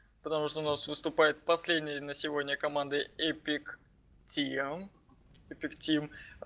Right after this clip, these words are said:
Э, я хочу вам сказать то, что сегодня мы после этой трансляции разыгрываем три промокода и один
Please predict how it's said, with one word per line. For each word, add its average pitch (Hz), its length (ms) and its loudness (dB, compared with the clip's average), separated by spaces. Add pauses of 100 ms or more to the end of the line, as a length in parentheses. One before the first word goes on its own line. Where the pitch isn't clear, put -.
(140)
Э, 143 580 4 (1040)
я 170 440 4
хочу 175 340 -2
вам 156 260 -2
сказать 151 420 -2
то, 156 140 4
что - 380 0 (120)
сегодня 165 680 0
мы 147 340 -2 (340)
после 160 360 6
этой 143 180 4
трансляции 151 520 4
разыгрываем 147 600 2 (140)
три 180 300 2 (400)
промокода 147 600 4 (140)
и 165 280 0 (160)
один 160 380 0